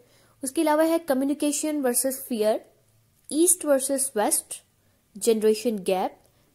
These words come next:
पेरेंटिंग, वेल्थ। तो जब आप समरी पढ़ लेंगे तब आपको ये सारी थीम्स बहुत अच्छे से समझ में आ जाएंगी। अब हम स्टार्ट करते हैं समरी। कहानी शुरू होती है इंडिया के एक छोटे से टाउन में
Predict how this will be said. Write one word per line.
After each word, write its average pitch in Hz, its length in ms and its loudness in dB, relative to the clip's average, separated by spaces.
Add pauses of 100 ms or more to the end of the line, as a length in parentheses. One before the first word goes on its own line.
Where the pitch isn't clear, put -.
(140)
पेरेंटिंग, 226 500 2 (420)
वेल्थ। 202 400 -4 (580)
तो 277 280 -2
जब 226 200 0
आप 254 300 -2 (220)
समरी 220 360 -2
पढ़ 220 280 2
लेंगे 254 280 2
तब 240 180 -2
आपको 208 260 -4
ये 233 100 -2
सारी 214 460 -2
थीम्स 214 420 -6
बहुत 196 240 -4
अच्छे 220 220 -4
से 220 100 -2
समझ 190 360 -4
में 208 100 -4
आ 180 100 -6
जाएंगी। 202 420 -6 (340)
अब 285 120 -6
हम 359 120 -4
स्टार्ट 247 420 0
करते 294 300 2
हैं 302 140 0
समरी। 226 500 0 (580)
कहानी 349 260 -2
शुरू 392 280 2
होती 349 320 0
है 349 240 0 (200)
इंडिया 262 320 2
के 320 140 -2
एक 302 300 -6
छोटे 254 340 0
से 294 200 2
टाउन 214 360 -2
में 247 280 -2